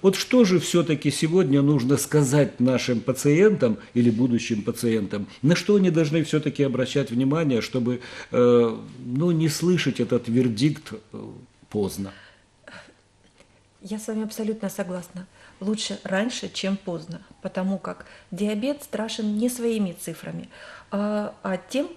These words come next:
Speaker 2: какие осложнения, как вы правильно сказали, он потом принесет. А, классическая картина сахарного диабета, действительно, а, пациент должен ощущать сильную жажду, а, это постоянная слабость,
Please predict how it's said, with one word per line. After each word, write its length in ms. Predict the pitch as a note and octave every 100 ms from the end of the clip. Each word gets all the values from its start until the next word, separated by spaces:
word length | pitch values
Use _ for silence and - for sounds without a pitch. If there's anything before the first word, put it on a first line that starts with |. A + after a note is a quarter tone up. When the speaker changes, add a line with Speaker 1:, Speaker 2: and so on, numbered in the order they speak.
| -
Speaker 2:
какие 340 | G3+ - G3
осложнения, 640 | F#3 F#3 F#3+ F#3 C4+ C#4
как 180 | A#3+ -
вы 60 | F3+
правильно 360 | - E3+ E3+
сказали, 500 | E3+ - E3+ G3+ A#3 -
он 140 | E3
потом 340 | E3 D#3 G3 G#3+
принесет. 500 | F#3+ F3 F3 - - - _ - - - - -
А, 540 | G#3 G#3+ A3 A3 A3 G#3+ _
классическая 640 | - A3 A3 C4+ - B3 B3
картина 420 | A#3+ B3+ A#3+ A#3+
сахарного 500 | A#3+ B3 A#3 A#3 A#3
диабета, 440 | A#3+ A#3+ C4+ B3+
действительно, 680 | F#3 F#3+ - F3 - E3+ F3+ - - - _
а, 340 | F#3+ G3 G3+ G3 F#3+ -
пациент 380 | G#3+ G#3+ A3+ G3
должен 300 | F#3 E3+ E3+ - -
ощущать 600 | G3 - G#3 - D#3 - _ - _
сильную 480 | - G#3 F#3+ F3 E3+
жажду, 500 | E3 A3 C4 B3+ B3+ - - - - - -
а, 680 | G3+ G3 G3 G3 G3 G3 -
это 260 | A3 G#3
постоянная 800 | G3+ G#3 G#3 G#3+ G3+ F3+ E3+ E3
слабость, 600 | E3+ F#3 A3 B3+ A#3+ A#3+